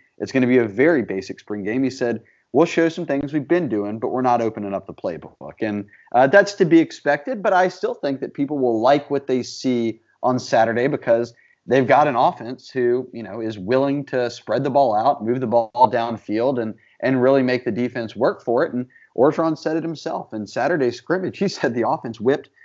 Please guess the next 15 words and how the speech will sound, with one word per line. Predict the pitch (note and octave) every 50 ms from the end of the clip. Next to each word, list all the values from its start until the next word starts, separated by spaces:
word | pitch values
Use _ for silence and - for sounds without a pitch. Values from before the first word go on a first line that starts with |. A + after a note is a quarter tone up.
| _ _ _
the | C3 B2+
defense | G#2+ D3+ G3 F#3+ E3+ C3 - D3
up | C#3+ D3
and | C#3+
down | C3+ C#3+ D3 D3
the | -
field, | - F#3+ F3 B2 F#2+ - _
said | - C#3+ D3+
it | C#3+
was | B2+ B2 A2+
never | B2 C3 B2+ B2 C3+ B2
close. | B2+ - C3+ A#2+ G2+ F#2+ - -
And | G#2+ G#2 G2 - _ - _ _ -
the | A#2
defense | A#2 C3+ C3 C3+ C3 C3